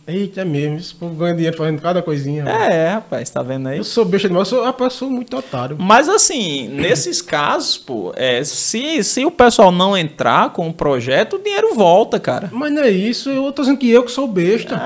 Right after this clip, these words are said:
Speaker 2: É, porque o
Speaker 1: Porque eu
Speaker 2: pessoal
Speaker 1: não me
Speaker 2: tem,
Speaker 1: inscrevo,
Speaker 2: "Ah,
Speaker 1: nem
Speaker 2: ué,
Speaker 1: tenho
Speaker 2: o
Speaker 1: ideia pra publicar.
Speaker 2: fulano não precisava e ganhou." É, mas ele não precisava e ganhou, concordo. Mas ele mandou o projeto.
Speaker 1: É,
Speaker 2: Porque
Speaker 1: eu
Speaker 2: quem precisa não manda,
Speaker 1: E eu
Speaker 2: né?
Speaker 1: nem, às vezes passa e eu nem vejo.
Speaker 2: Porque o pessoal também tem que entender
Speaker 1: Sai-,
Speaker 2: que é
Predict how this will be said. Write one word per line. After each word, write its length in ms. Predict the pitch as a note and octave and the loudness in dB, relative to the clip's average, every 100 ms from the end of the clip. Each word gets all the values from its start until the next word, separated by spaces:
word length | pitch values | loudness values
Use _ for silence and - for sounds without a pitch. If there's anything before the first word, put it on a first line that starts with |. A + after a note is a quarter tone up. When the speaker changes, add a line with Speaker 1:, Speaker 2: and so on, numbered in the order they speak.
| B3 | 0
Speaker 2:
É, 180 | D3+ D3 | 0 0
porque 320 | - G3+ A3+ | -2 -2 0
o 40 | |
Speaker 1:
Porque 120 | A3 A3 | 4 4
eu 40 | |
Speaker 2:
pessoal 160 | A3+ D#4 | 6 8
Speaker 1:
não 80 | |
me 60 | D#4+ | 10
Speaker 2:
tem, 60 | E4+ | 8
Speaker 1:
inscrevo, 460 | G#3 G3 A3+ C4+ | 6 8 8 10
Speaker 2:
"Ah, 20 | C#4+ | 8
Speaker 1:
nem 120 | D#4 | 8
Speaker 2:
ué, 60 | |
Speaker 1:
tenho 140 | E3 E3 | 8 6
Speaker 2:
o 20 | |
Speaker 1:
ideia 260 | - G3+ B3+ | 6 4 4
pra 120 | B3+ | 2
publicar. 320 | C4 A#3+ A#3 B3+ | 0 4 4 2
Speaker 2:
fulano 500 | B3 B3 B3 B3+ B3+ | -2 2 4 4 4
não 240 | A#3+ B3 | 2 0
precisava 920 | A#3 A3+ A#3+ - G#3+ G3 G#3+ A3+ A#3 A3+ | 2 4 6 6 2 4 6 6 6 4
e 20 | |
ganhou." 440 | G#3+ B3 G3+ G3+ | 4 4 6 6
É, 260 | C#4 A#3+ D3 | 8 8 8
mas 140 | D#3 | 4
ele 80 | G#3 | 0
não 100 | B3 | -2
precisava 640 | B3 B3 D4+ F4 A3+ A#3 | 2 2 4 4 6 4
e 40 | C4 | 2
ganhou, 520 | B3 D#4+ A3 E3+ D3+ - | 0 2 4 2 0 -2
concordo. 720 | A3+ E4 - F3 C3 A#2+ A#2+ | -4 -2 4 4 4 0 -8
Mas 240 | D3 D#3 D3+ | 0 2 4
ele 140 | D#3 | 2
mandou 320 | F#3+ C#4+ D4 | 2 4 6
o 40 | G#3 | 6
projeto. 600 | D#3 C3+ A#2 A2+ - C3 - - - - | 6 2 2 -2 -4 -8 -18 -20 -20 -14
Speaker 1:
É, 80 | A#3 | -2
Speaker 2:
Porque 280 | A#3+ D#3+ C4+ | 0 6 6
Speaker 1:
eu 80 | A#3 | 6
Speaker 2:
quem 160 | C#4 | 2
precisa 560 | C#4 B3 B3 A#3 A3 A3 | 4 4 4 2 0 0
não 160 | A3 | 0
manda, 500 | A3+ G3 D3+ E3 - - | 0 0 0 -2 -4 -6
Speaker 1:
E 160 | G#3+ A#3+ | -8 -6
eu 100 | A#3+ | -4
Speaker 2:
né? 200 | A3 G3 | 0 0
Speaker 1:
nem, 320 | D4 C4 G#3 - - | 0 -4 -8 -20 -18
às 180 | F#3 B3 | -8 -4
vezes 160 | A#3+ A#3 | -2 -4
passa 380 | - F#3+ A#3 A#3+ | 0 2 4 2
e 40 | |
eu 40 | A3 | 0
nem 200 | A#3+ A3 | -2 -4
vejo. 320 | E3+ F3+ - - | -8 -10 -14 -4
Speaker 2:
Porque 140 | - | 0
o 60 | A3 | 4
pessoal 320 | A3+ A3+ A3+ | 6 6 4
também 260 | A3+ A3 | 4 0
tem 160 | G#3+ G#3+ | 0 -2
que 120 | G#3+ | -2
entender 320 | G3+ G3+ F3 | -4 -4 -2
Speaker 1:
Sai-, 220 | C#4 C#4+ | 2 2
Speaker 2:
que 40 | |
é 60 | - | 0